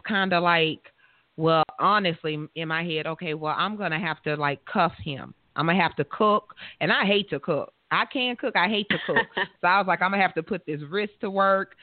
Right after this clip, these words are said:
Speaker 1: Nah, I'm just playing. But, you know, like, I knew I wanted to be with him, and he knew he wanted to be with me, even though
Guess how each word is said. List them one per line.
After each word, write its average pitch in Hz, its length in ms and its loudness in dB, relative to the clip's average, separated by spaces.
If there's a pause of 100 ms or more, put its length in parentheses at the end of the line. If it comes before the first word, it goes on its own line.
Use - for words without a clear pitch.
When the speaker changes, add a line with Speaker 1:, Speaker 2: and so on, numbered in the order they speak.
(300)
Speaker 1:
Nah, 160 200 2
I'm 156 120 -4
just 147 140 -10
playing. 156 280 -6
But, 196 140 0
you 262 100 -2
know, 220 180 0
like, 190 300 0
I 196 160 0
knew 185 680 -2
I 175 140 2
wanted 170 380 -4
to 165 100 -6
be 165 200 -8
with 156 140 -6
him, 151 140 -4
and 143 100 -4
he 185 160 -2
knew 175 360 -4
he 175 180 -4
wanted 160 340 -2
to 156 80 -8
be 147 180 -4
with 151 180 -4
me, 175 240 -8
even 202 380 2
though 165 300 2